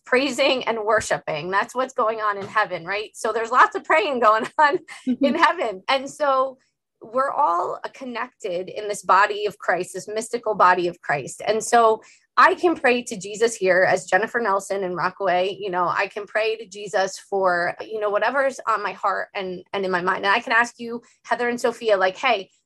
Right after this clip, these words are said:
Speaker 1: I have this problem. Would you mind praying for me?" Because we're sisters in Christ, right? So for me, Saint Gianna or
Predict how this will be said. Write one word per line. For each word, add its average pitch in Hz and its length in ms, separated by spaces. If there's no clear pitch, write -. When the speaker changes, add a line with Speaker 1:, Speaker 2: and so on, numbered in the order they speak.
Speaker 1:
I - 40
have 233 240
this 247 160
problem. 208 380
Would 190 140
you 190 60
mind 185 240
praying 254 360
for 180 180
me?" 165 180
Because 202 300
we're 220 500
sisters 202 400
in 185 100
Christ, 214 380
right? 226 300
So 233 480
for 269 240
me, 269 420
Saint 247 320
Gianna 208 500
or 190 400